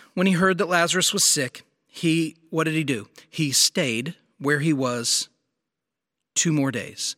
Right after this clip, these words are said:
which is recorded in one of the strangest scriptures that you'll ever read. It says this, this is John eleven five and six. Jesus loved Martha and her sister and Lazarus,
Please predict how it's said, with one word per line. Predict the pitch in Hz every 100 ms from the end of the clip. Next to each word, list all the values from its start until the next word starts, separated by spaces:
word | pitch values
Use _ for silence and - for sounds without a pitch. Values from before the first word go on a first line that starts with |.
| - -
which | - 165
is | 202 - -
recorded | 185 - 226 233 226 185 - - - - _ _ -
in | 156
one | 175
of | 170
the | 143
strangest | - - 180 180 202 208 185 - -
scriptures | - 170 - 160 139
that | 143
you'll | 139 127
ever | 135 135
read. | 120 98 104 _ _ _ -
It | -
says | 175 165 147
this, | 127 -
this | 143
is | 143
John | 139 147 147
eleven | 135 143 143
five | - 135 131
and | 135
six. | - 107 - - - - 131
Jesus | 185 196 220 202 - - _
loved | 143 135 160 175 190 220 202 -
Martha | 196 156 151 151 - 147 151 - _ _ -
and | 131 147
her |
sister | 151 - 147 - 147 135 123 _ _ _ _
and | 131 143 147
Lazarus, | 139 135 123 120 120 - - -